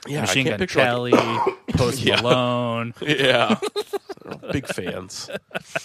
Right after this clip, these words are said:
Speaker 1: Can't picture, like, A$ap Rocky being
Speaker 2: Yeah.
Speaker 1: like, "I, I just grew up listening to Eminem."
Speaker 2: <laughs>
Speaker 1: Really?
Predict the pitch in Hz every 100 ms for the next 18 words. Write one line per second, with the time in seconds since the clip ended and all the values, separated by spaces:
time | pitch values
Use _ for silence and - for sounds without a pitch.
0 | - - - - 165 170 - 135 - 110
1 | 113 98 - 90 95 104 92 98 95 175
2 | - - - - - - - 139 135 135
3 | - 143 139 139 131 127 113 107 117 113
4 | 107 104 98 95 - - - - - 247
5 | 339 - 262 - - - - - - -
6 | - - - 147 427 403